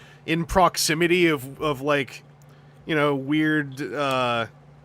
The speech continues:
you know, generative adjacent stuff or whatever, and, and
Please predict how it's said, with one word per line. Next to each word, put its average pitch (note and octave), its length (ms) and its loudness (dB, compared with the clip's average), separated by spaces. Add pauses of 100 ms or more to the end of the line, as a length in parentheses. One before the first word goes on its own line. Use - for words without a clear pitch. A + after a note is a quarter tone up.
(600)
you C#3+ 100 -10
know, C3 120 -2
generative C#3+ 640 0
adjacent B2 560 -6
stuff - 500 -6
or C#3 100 -8
whatever, C3+ 500 -4
and, A#2 180 -8 (2000)
and D3+ 260 -6